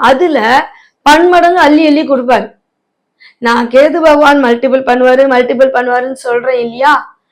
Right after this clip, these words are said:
அது கேது பகவான் பாவகரகத்தோட சேர்ந்தாலும் சரி அல்லது சுபகரகத்தோட சேர்ந்தாலும் அவருடைய காரகத்துவத்தை அவர் மல்டிப்ளை பண்ணுவார். ஒரு ஜாதகருக்கு காரகத்துவம்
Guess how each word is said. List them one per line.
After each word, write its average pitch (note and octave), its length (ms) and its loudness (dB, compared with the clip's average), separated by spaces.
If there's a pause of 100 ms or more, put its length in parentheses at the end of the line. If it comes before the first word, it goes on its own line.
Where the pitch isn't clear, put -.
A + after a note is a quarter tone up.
(300)
அது A#3+ 260 0 (320)
கேது D4 300 2
பகவான் C4 400 -2
பாவகரகத்தோட C4 960 2
சேர்ந்தாலும் C4 640 0
சரி C#4+ 200 -4 (460)
அல்லது B3+ 300 2
சுபகரகத்தோட C#4 880 2
சேர்ந்தாலும் C4 640 0 (500)
அவருடைய B3+ 560 4 (160)
காரகத்துவத்தை F4 920 2
அவர் E4 200 2
மல்டிப்ளை D4 460 0
பண்ணுவார். B3 460 -2 (1040)
ஒரு D#4 240 2
ஜாதகருக்கு D4 760 0 (680)
காரகத்துவம் D4 920 0